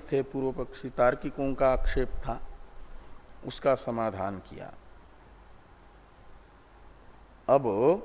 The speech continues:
मीमांसक कहते हैं आपने तार्किकों को खुश करने के लिए ये कहा कि वेदार्थ जो ब्रह्म है,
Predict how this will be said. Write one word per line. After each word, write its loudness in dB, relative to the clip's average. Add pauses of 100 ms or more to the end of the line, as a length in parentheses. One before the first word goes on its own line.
(460)
मीमांसक -2
कहते 0
हैं -4 (880)
आपने 4
तार्किकों 4
को 0
खुश -4
करने 2
के -4
लिए -6 (1400)
ये 2
कहा 2
कि 0 (920)
वेदार्थ 4
जो 4
ब्रह्म 8
है, 6